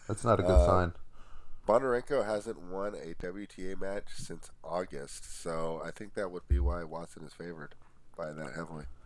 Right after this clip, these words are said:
Speaker 1: Putintseva minus three thirty against Sharma, plus two fifty. Again, um, Jorge, I think, is on Sharma here. I like that angle. You know, Sharma has a big serve. I think she has maybe some of the tools to beat somebody like Putintseva, who I think really relies on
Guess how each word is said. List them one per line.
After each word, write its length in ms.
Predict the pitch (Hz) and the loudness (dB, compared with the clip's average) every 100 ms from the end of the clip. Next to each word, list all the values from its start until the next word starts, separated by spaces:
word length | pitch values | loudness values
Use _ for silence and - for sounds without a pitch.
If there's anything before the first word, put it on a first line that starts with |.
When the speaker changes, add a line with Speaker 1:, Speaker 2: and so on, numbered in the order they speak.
| - - - - | -18 -20 -20 2
Speaker 1:
Putintseva 640 | 156 117 - 120 120 123 | 2 4 8 10 12 12
minus 400 | 104 101 95 - | 12 8 8 4
three 160 | - 110 | 2 0
thirty 440 | - 104 107 107 | 8 8 10 8
against 380 | 85 90 87 - | 6 6 6 4
Sharma, 380 | - 98 104 98 | 8 10 10 8
plus 240 | 101 92 | 8 8
two 140 | - 87 | 4 2
fifty. 400 | - 104 90 85 | 6 6 6 4
Again, 400 | 82 101 92 87 - - - | 8 10 8 4 -10 -18 0
um, 440 | 85 85 82 78 78 | 4 6 6 4 6
Jorge, 340 | 110 101 95 | 10 12 12
I 60 | 90 | 12
think, 240 | - 95 | 8 4
is 160 | 90 82 | 4 6
on 160 | 87 | 4
Sharma 480 | 85 - 98 95 90 | 4 6 8 8 6
here. 320 | 90 90 87 - - - | 8 8 8 6 -14 -2
I 100 | 104 | 6
like 200 | 123 147 | 6 10
that 140 | 95 87 | 10 12
angle. 380 | 90 87 82 - - | 12 10 4 4 -2
You 40 | |
know, 80 | 90 | -2
Sharma 360 | - 110 113 101 | 8 10 12 12
has 200 | 104 95 | 12 12
a 60 | |
big 260 | - 92 - | 6 4 6
serve. 300 | - 95 85 | 10 10 10
I 40 | |
think 160 | 85 98 | 6 2
she 120 | 92 | 6
has 340 | 87 85 85 | 8 8 6
maybe 160 | 90 85 | 2 2
some 220 | - 90 | 2 2
of 40 | 82 | 2
the 60 | |
tools 400 | 80 - 87 85 | 2 4 4 4
to 120 | - 76 | 0 -2
beat 220 | 90 82 | 0 2
somebody 260 | 87 85 | 4 6
like 180 | 85 82 | 6 4
Putintseva, 600 | - 95 - 90 87 85 | 2 0 4 6 8 6
who 140 | 85 80 | 6 2
I 60 | |
think 260 | - 82 - | 2 -2 2
really 220 | 85 82 | 4 6
relies 420 | 82 82 87 85 | 6 10 10 10
on 240 | 82 80 | 4 2